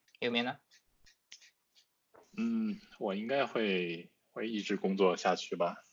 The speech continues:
Speaker 2: 就是，呃，中间没有具体的点，因为我，呃，当自己的这个学识和技能或者说经验吧，达到一定的水平之后，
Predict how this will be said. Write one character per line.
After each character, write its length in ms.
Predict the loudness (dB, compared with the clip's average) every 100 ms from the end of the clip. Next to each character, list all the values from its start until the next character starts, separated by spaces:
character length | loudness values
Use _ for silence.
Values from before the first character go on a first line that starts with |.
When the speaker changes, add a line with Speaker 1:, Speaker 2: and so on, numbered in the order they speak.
| _
Speaker 2:
就 120 | 0
是， 260 | 4 2 2 -6 -20 _ _ _
呃， 240 | 6 6
中 300 | 6 4 4
间 160 | 6 8
没 80 | 10
有 140 | 10
具 120 | 6
体 80 | 2
的 140 | 4
点， 320 | 2 0 -4 -4
因 140 | -2
为 140 | 2 2
我， 340 | 2 0 -4 -12 _ _ _ _ -8
呃， 380 | -2 -2 -2
当 200 | 2 4
自 140 | 4 0
己 120 | 0
的 200 | 0 0
这 200 | 0 -2
个 460 | 0 0 0 -2 -6 -12 -14 -10
学 260 | 2 6
识 300 | 6 4 0
和 500 | 0 4 8 8 6
技 240 | 4 -2 0
能 300 | 0 -4 -4
或 160 | 0
者 140 | 2 0
说 280 | 0 0 0 -14 -2
经 140 | 2
验 220 | 6 6
吧， 280 | 4 0 -6 _ _
达 140 | 6
到 120 | 6
一 80 | 6
定 120 | 4
的 120 | 4 2
水 200 | 0 -6
平 180 | -6
之 140 | -4 2
后， 260 | 6 6